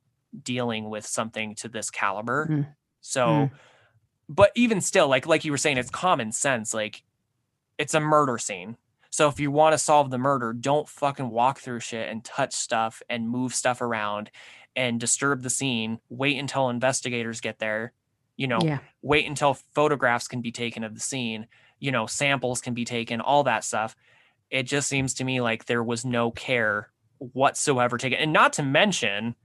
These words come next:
Speaker 1: that I also read here and I was like, "Are you kidding me?" It took them several hours to notice that Tina was even unaccounted for.
Speaker 2: <gasps> I know, I saw that.
Speaker 1: Several hours to notice that, that the twelve-year-old daughter was missing.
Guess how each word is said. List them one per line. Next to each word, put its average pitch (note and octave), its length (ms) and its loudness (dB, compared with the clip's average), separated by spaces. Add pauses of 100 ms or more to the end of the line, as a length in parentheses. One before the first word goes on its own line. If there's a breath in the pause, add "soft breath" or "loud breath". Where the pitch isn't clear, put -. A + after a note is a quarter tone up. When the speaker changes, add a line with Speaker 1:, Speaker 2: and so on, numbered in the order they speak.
(400)
Speaker 1:
that D3 120 4
I C3 80 6
also D#3+ 260 4
read B2+ 140 4
here B2+ 120 2
and A2 100 2
I C3 40 4
was C3 100 0
like, C#3+ 120 2
"Are D3 100 4
you D4+ 180 4
kidding A#2+ 400 0
me?" D3 260 -2 (240 soft breath)
It F3 140 0
took A3+ 200 0
them G#3+ 160 4
several D3+ 540 4
hours A2 580 2
to - 120 -6
notice A#2+ 340 0
that A2+ 160 -4
Tina A#2+ 260 -2
was A2+ 160 -4
even A2 200 -4
unaccounted G2+ 480 -4
for. - 260 -4 (240)
Speaker 2:
<gasps> - 220 -20
I G#3+ 120 -2
know, G3 200 -2
I F#3 120 -4
saw F3 340 -6
that. E3 300 -4 (400)
Speaker 1:
Several E3+ 520 4
hours C#3 440 4
to - 100 -4
notice C3 280 2
that, B2 240 -2 (360)
that C3+ 360 -2
the C3 140 -4 (480)
twelve-year-old C#3 560 4
daughter A#2+ 260 4
was A#2 160 -4
missing. B2 560 -4